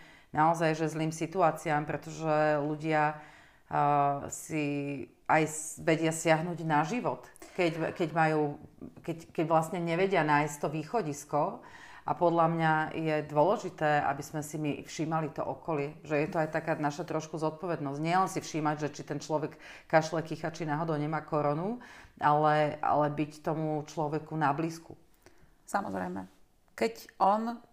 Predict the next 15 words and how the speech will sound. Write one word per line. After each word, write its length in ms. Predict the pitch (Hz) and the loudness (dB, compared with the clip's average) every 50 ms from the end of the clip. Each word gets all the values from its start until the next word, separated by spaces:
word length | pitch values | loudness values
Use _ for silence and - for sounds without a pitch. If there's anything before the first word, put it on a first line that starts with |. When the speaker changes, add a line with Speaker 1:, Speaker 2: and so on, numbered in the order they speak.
| _ _ _ - - - | _ _ _ -20 -20 -2
Speaker 2:
prejaví 460 | _ 196 190 190 190 185 180 196 185 180 | _ 4 6 6 6 6 4 2 0 2
nejaký, 640 | 175 165 165 165 165 - - 180 175 175 170 - - | 2 2 2 0 -2 -6 -4 -4 -2 -4 -4 -6 -8
nejakú 380 | 175 180 175 170 - - 180 | -6 -4 -4 -4 -4 -8 -10
vôľu 400 | 160 165 160 170 180 190 202 202 190 | -8 -4 0 2 2 4 4 4 2
alebo 300 | 165 165 165 165 175 165 160 165 - - - - - _ | 2 2 2 0 -2 -6 -6 -8 -12 -20 -20 -20 -20 _
proste 300 | _ - 175 - - 196 | _ -12 -12 -10 -6 -2
nejaký 240 | 180 170 170 175 - | -2 -2 -2 -2 -4
svoj 240 | 180 - 190 180 175 | -4 -2 -2 -2 -2
pocit, 480 | - - 156 156 - - 190 196 190 | 0 -2 -4 -4 -4 -6 -6 -6 -6
ktorý 300 | - - - 180 180 180 165 | -10 -10 -6 -4 -4 -4 -4
by 100 | 175 165 | -6 -8
k 100 | - - | -6 -4
tomuto 260 | 170 175 180 - 190 | -4 -4 -2 -4 -4
smeroval, 580 | 185 - - 180 175 175 175 175 165 170 170 - | -6 -4 -6 -4 -2 -2 -2 0 0 0 0 0
áno. 300 | - 160 151 151 156 | 0 -2 -2 -4 -6